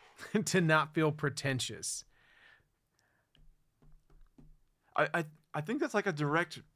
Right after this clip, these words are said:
Speaker 2: result of them going so directly along with their influence, though.
Speaker 1: Mm-hmm.
Speaker 2: It's like, 'cause here's what it is,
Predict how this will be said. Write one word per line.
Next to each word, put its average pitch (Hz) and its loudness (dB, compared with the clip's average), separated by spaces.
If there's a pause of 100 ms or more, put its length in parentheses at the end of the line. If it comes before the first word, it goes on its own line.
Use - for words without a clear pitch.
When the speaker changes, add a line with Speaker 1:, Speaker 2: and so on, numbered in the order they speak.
Speaker 2:
result 147 0
of 139 2 (1300)
them 151 2
going 143 4
so 135 0 (420)
directly 131 -2 (1160)
along 131 4
with 127 -4
their 117 0
influence, 135 -4
though. 82 -8 (440)
Speaker 1:
Mm-hmm. 113 -2
Speaker 2:
It's 131 -2
like, 131 0
'cause 135 -6
here's 170 0
what 170 2
it 151 4
is, 151 2